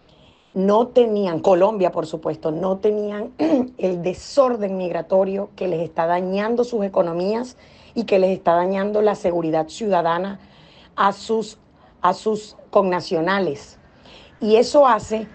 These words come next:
fenómenos como el de Boric. ¿O es que ustedes creen que Boric es que se volvió bueno y se volvió derechista de la noche a la mañana?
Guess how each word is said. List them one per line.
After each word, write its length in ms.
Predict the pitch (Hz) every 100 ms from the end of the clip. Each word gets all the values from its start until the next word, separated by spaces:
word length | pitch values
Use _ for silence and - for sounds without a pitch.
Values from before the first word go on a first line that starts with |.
| - -
fenómenos 840 | - - 208 214 220 202 202 220 -
como 280 | - 196 185
el 80 | 165
de 100 | 170
Boric. 440 | 214 202 160 - - -
¿O 80 | 190
es 80 | 214
que 100 | 240
ustedes 320 | 254 233 247
creen 240 | 247 240 226
que 140 | 247
Boric 340 | 226 220 233 - -
es 120 | 214
que 160 | 208 247
se 160 | - 247
volvió 420 | 233 208 190 190
bueno 320 | 214 214 220
y 80 | 226
se 540 | - 226 196 180 170
volvió 340 | 175 180 180 175
derechista 600 | 208 214 - 214 - 226
de 80 | 214
la 100 | 175
noche 240 | 170 165
a 60 | 202
la 80 |
mañana? 500 | 180 160 180 170 143